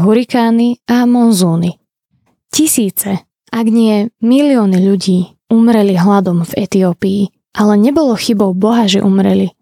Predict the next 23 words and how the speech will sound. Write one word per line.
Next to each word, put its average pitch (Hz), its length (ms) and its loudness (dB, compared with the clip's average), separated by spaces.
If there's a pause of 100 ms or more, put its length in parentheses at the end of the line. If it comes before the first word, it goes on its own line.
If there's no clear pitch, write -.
(100)
V - 100 -10
tom 226 220 -2
čase 262 320 -2
ležalo 208 480 0
na 202 80 2
skladoch 208 640 -2
E 220 160 0
H 202 240 -2
S 208 320 -2 (160)
ohromné 240 480 2
množstvo 202 480 -2
nadbytočného 208 800 0
masla 196 500 -2
a - 220 -4
obilia. 202 480 -4 (800)
A - 80 -4
keď 220 240 -2
bola 285 240 0
do 226 160 -2
Etiópie, 226 720 0
hoci 214 240 -2
príliš 214 480 0
neskoro, 202 480 0